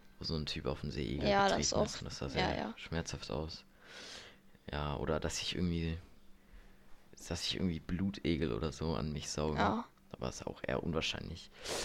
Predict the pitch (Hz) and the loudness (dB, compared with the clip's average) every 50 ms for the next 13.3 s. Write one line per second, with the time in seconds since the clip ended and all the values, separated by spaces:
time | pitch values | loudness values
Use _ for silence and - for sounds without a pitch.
0 | - - - - - - - - - - - - - - - - 62 - - - | -4 -6 -12 -16 -14 -8 -8 -8 -6 -6 -6 -4 -4 -2 -2 -2 -2 -2 -2 -2
1 | 64 64 - 73 76 76 73 - - - 82 80 - - - - - - 73 - | -2 -2 -2 -2 -4 -4 -6 -6 -6 -4 -4 -4 -4 -6 -10 -10 -8 -8 -8 -8
2 | - - - - - 76 - 76 76 - 80 78 78 80 80 - - - - - | -6 -6 -4 -4 -4 -4 -4 -4 -4 -4 -4 -4 -4 -4 -6 -8 -12 -20 -20 -20
3 | - - - - - - - - - 226 226 214 214 214 220 226 240 - - - | -20 -20 -20 -20 -20 -14 -4 2 6 6 8 8 8 6 4 4 2 -2 -6 -20
4 | - - - - - - - - - - - - - - - - - - - - | -20 -20 -20 -20 -20 -20 -20 -20 -20 -20 -20 -20 -20 -20 -20 -20 -20 -14 -6 0
5 | - 226 220 214 214 208 208 233 233 233 233 247 - - - - - - - - | 4 4 6 6 6 4 4 2 2 2 0 -2 -2 -6 -14 -20 -20 -20 -18 -20
6 | - - - - - - - - - - - - - - - 214 214 214 208 202 | -20 -20 -20 -20 -20 -16 -14 -14 -14 -14 -16 -12 -4 2 6 6 8 8 8 6
7 | 196 208 233 233 233 226 - - - 233 233 254 254 - 277 277 269 262 269 269 | 4 4 2 2 4 4 6 6 8 10 10 10 10 10 10 10 10 10 10 8
8 | - - - 254 262 262 254 262 262 277 285 277 - - - - - - - - | 6 4 4 4 6 6 6 8 10 10 8 8 6 2 -12 -20 -20 -20 -20 -20
9 | - - - - - - - - - - - - - - - - - - - - | -20 -20 -20 -20 -20 -20 -20 -20 -20 -20 -20 -20 -18 -18 -18 -20 -20 -20 -20 -20
10 | - - - - - - - - - - 170 180 175 170 - 175 170 196 202 202 | -20 -20 -20 -20 -20 -20 -20 -16 -6 0 2 4 6 6 6 6 6 6 6 8
11 | 196 190 202 202 208 220 220 214 202 - - - - - 214 214 214 - - 220 | 8 8 10 12 12 12 12 12 10 6 6 10 12 12 12 10 6 8 10 12
12 | 220 220 226 233 226 - - - 220 - - 226 226 226 233 233 - - - - | 12 12 12 12 10 8 6 4 4 6 8 8 10 10 8 8 6 2 2 2
13 | - 73 - 76 80 | 0 0 0 -2 -4